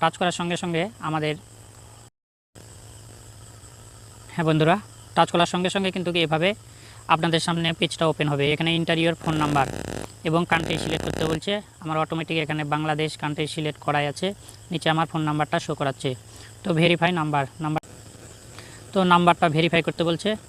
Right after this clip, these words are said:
আমি কি করব, ভেরিফাই অপশনে টাচ করে দিলাম। টাচ করার সঙ্গে সঙ্গে এখানে বলছে, "Confirm your number।"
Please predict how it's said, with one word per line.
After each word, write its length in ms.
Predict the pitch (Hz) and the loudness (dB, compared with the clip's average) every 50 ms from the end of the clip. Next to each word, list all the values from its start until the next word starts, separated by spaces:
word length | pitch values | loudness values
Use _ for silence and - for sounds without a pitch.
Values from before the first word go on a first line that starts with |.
| - | -12
আমি 160 | - 185 156 151 | -8 -6 -6 -4
কি 120 | - 170 | -4 -4
করব, 280 | - 170 165 196 220 226 - | -4 -4 -2 -2 -4 -2 -2
ভেরিফাই 320 | - 156 156 143 - 165 160 | 0 0 0 2 2 0 0
অপশনে 320 | 156 - - 180 196 220 208 - - - - - - | 0 -2 -4 -4 -4 -4 -8 -12 -18 -20 -16 -6 -2
টাচ 200 | 170 151 - - | -2 -2 -2 -2
করে 140 | - 151 147 | -6 -4 -4
দিলাম। 240 | 143 143 139 131 127 - - - - - - - - - - - - - - - - - - | -4 -4 -6 -8 -10 -14 -18 -20 -20 -20 -20 -20 -20 -20 -20 -20 -20 -20 -20 -20 -12 -2 2
টাচ 180 | 180 170 - | 2 2 4
করার 180 | - 185 170 175 | 4 2 2 2
সঙ্গে 240 | - - 170 170 170 | 2 0 -2 -2 -2
সঙ্গে 280 | - - 170 175 185 | -2 -2 0 2 2
এখানে 200 | 185 - 175 165 | 2 2 0 -2
বলছে, 340 | 160 160 160 147 - 180 190 185 - - - - - - - - - - - - - - - - - - - - - - - - - - - - | 0 0 -2 0 0 -2 -2 -4 -8 -20 -20 -20 -20 -20 -20 -20 -20 -20 -20 -20 -20 -20 -20 -20 -20 -20 -20 -20 -20 -20 -20 -20 -20 -20 -8 0
"Confirm 320 | - 180 175 156 - 180 180 | 2 2 2 2 0 0 0
your 200 | 180 175 175 190 190 170 | 0 0 0 0 0 0
number।" 260 | 151 151 147 147 139 | 0 0 2 0 0